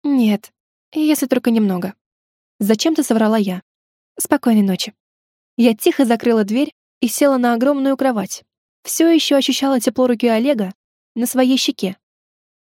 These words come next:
Почему он это сделал? Видимо, просто машинально. Я быстро разделась и рухнула на широкую и мягкую постель. Да, сегодня я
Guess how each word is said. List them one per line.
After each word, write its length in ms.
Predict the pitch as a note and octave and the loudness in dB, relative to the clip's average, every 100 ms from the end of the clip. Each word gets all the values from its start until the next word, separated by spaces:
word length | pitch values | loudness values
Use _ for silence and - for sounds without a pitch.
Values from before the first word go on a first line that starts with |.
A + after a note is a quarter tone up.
| _ | _
Почему 400 | C4 - D#4 D#4+ | -4 -2 0 2
он 140 | B3+ G#3 | 2 2
это 140 | G3+ | 0
сделал? 480 | G#3+ A3+ F#3+ E3+ - _ _ _ _ _ _ - | -2 -2 -2 -6 -14 _ _ _ _ _ _ -2
Видимо, 400 | D4 C4+ B3+ B3 | 0 2 2 2
просто 260 | B3+ - | 0 0
машинально. 600 | A3 G#3 G#3+ A3 F#3+ F#3 - _ _ _ _ | 0 0 0 0 -2 -6 -14 _ _ _ _
Я 160 | D#4+ F4 | 0 2
быстро 320 | C#4+ C4+ A3+ | 2 0 0
разделась 680 | G#3 F#3+ G#3 C#4 B3+ - - _ - | 0 0 0 0 -2 -6 -12 _ -2
и 80 | C#4 | 2
рухнула 380 | D#4+ - C4+ C4 | 2 2 0 0
на 100 | A#3+ | 0
широкую 560 | A3+ B3+ D#4 C#4 C4+ - | 0 0 0 -2 -2 -2
и 100 | A#3+ | -2
мягкую 440 | A3+ G#3+ - A3+ | 0 -2 0 0
постель. 500 | A3+ A3 - F3 - _ _ _ _ _ _ | -2 -6 -8 -10 -10 _ _ _ _ _ _
Да, 600 | G#3+ G3+ G3 F#3+ G3 G3+ - _ _ _ - | -4 -2 0 -2 -4 -8 -12 _ _ _ -12
сегодня 540 | - C#4 C4 C4+ B3 | -4 0 2 2 2
я 180 | B3 | 2